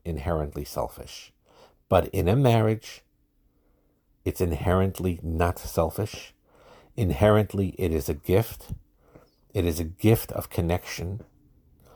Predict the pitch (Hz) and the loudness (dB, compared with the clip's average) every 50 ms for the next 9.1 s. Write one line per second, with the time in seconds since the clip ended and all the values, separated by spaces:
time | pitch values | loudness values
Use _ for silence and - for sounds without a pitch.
0 | - - - - - 95 92 92 85 82 85 87 - 110 113 120 - - - - | -20 -20 -20 -8 -2 2 2 2 2 2 0 0 4 4 4 4 2 -2 -4 -4
1 | 98 - - - 85 82 90 87 - - - 90 87 85 80 85 95 107 107 95 | -4 -2 -2 -4 -2 0 0 -2 -2 -4 -4 -2 -2 0 0 0 2 4 4 4
2 | 90 101 - - - _ - - _ _ _ _ _ - _ _ _ _ _ _ | 4 2 0 -8 -20 _ -20 -20 _ _ _ _ _ -20 _ _ _ _ _ _
3 | _ _ _ _ _ _ _ - _ _ - - _ _ _ _ _ _ - 95 | _ _ _ _ _ _ _ -20 _ _ -20 -20 _ _ _ _ _ _ 4 4
4 | 85 87 - - 98 92 90 90 - - - 107 104 107 107 101 92 - - 92 | 4 4 4 2 2 2 2 0 -2 2 4 6 8 8 8 6 4 0 -4 -4
5 | 90 90 90 - _ _ _ _ _ _ - - - 101 98 98 101 104 - - | -4 -4 -6 -8 _ _ _ _ _ _ -20 -10 -4 0 2 2 2 2 -2 -8
6 | - - - - _ _ _ _ _ _ _ _ _ _ _ _ _ _ _ _ | -12 -14 -18 -20 _ _ _ _ _ _ _ _ _ _ _ _ _ _ _ _
7 | _ _ _ _ _ - 98 92 95 90 87 90 90 - - - - - - - | _ _ _ _ _ -6 0 4 4 6 6 4 2 -2 -10 -20 -20 -6 2 6
8 | 101 101 95 90 85 87 87 85 - - - 87 85 - - 76 - - - - | 6 8 8 6 6 2 2 0 -2 -4 -2 -2 -2 -2 -4 -12 -12 -12 -14 -18
9 | - - | -20 -20